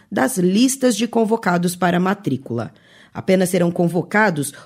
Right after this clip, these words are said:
os candidatos da lista de espera da oitava chamada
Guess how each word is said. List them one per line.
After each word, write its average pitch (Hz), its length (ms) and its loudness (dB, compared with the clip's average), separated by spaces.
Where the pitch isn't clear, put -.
os - 140 -6
candidatos 202 760 2
da 175 140 2
lista 196 360 0
de 156 120 -4
espera 180 440 0
da 180 140 2
oitava 208 640 2
chamada 190 580 0